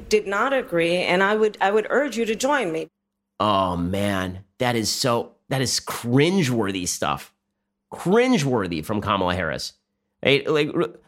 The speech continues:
Speaker 2: her very, very serious program to ban Donald Trump from Twitter and save the world by not allowing you to see Donald Trump's tweets.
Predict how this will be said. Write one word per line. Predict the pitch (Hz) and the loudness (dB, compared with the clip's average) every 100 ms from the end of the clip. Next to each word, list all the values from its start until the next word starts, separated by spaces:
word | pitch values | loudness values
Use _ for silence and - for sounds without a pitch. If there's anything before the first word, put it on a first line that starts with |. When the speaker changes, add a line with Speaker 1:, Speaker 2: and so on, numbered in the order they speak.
| _ | _
Speaker 2:
her | - 147 | 2 2
very, | 135 139 143 147 | 4 4 4 2
very | 127 131 135 | 2 2 2
serious | 123 127 123 123 117 | 2 0 2 2 0
program | 110 110 117 123 | -2 0 2 0
to | 104 | 0
ban | 104 107 113 | 2 2 2
Donald | 104 101 98 | 2 0 -2
Trump | 110 104 | -2 -2
from | 110 - | -2 0
Twitter | 113 113 | 0 0
and | 90 101 | 0 0
save | 123 120 | 0 0
the | 113 | 0
world | 98 101 117 | 0 2 2
by | 101 95 | 2 2
not | 98 104 | 2 2
allowing | 98 92 101 | 0 0 0
you | 104 | 0
to | 90 | -2
see | 107 | -4
Donald | 98 95 95 | 0 0 0
Trump's | - 95 - | -2 -4 -2
tweets. | 90 104 - | -2 -2 -6